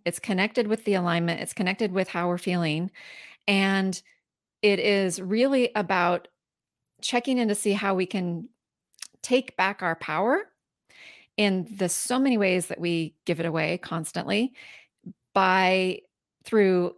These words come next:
self-awareness and then self-trust. That's what I think true self-care is. So, um, you know, an example of taking back your power, or first of all, how you give it away, like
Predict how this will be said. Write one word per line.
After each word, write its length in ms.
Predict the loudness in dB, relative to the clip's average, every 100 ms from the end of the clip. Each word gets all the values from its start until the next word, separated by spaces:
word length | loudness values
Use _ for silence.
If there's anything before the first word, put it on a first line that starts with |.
| -6
self-awareness 1300 | 0 2 2 -2 -6 -4 0 0 2 0 -2 -6 -10 -14 _ _
and 180 | 0 2
then 180 | 0 -2
self-trust. 1000 | 0 -2 -2 -10 -4 -4 -4 -14 -16 -18 _ _ _ _ _
That's 380 | 0 0 0 0
what 140 | 0
I 80 | 0
think 240 | -2 -6
true 180 | -4 -4
self-care 680 | -2 -2 -4 -4 -4 -4 -6
is. 200 | -10 -12 -14
So, 640 | -8 -2 2 4 4 2 -2 -12 -20 _
um, 600 | 0 2 2 2 0 -4 -10 _ _
you 120 | 0
know, 260 | 4 2 0 -6 _
an 100 | 0
example 440 | 2 2 2 0 -2
of 180 | -4
taking 260 | -4 -4 -2
back 200 | -2 -4
your 60 | -8
power, 420 | -4 0 0 0
or 180 | -2 -4 -16 _ _
first 220 | -4 -4
of 80 | -2
all, 60 | -2
how 120 | 0
you 80 | 0
give 180 | 0 -2
it 60 |
away, 380 | 0 0 0 0
like 320 | 0 0 -4